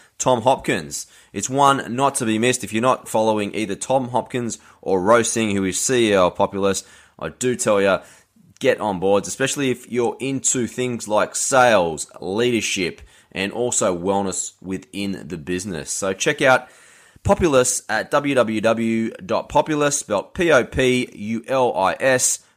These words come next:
dot com dot A U.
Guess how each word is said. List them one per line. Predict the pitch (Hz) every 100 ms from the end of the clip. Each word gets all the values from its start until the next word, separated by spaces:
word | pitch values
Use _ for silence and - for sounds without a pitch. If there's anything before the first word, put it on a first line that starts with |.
| -
dot | 117 - -
com | 143 139 131 - - 87 -
dot | 113 110 -
A | 101 113
U. | 98 87 104 92 85 76 71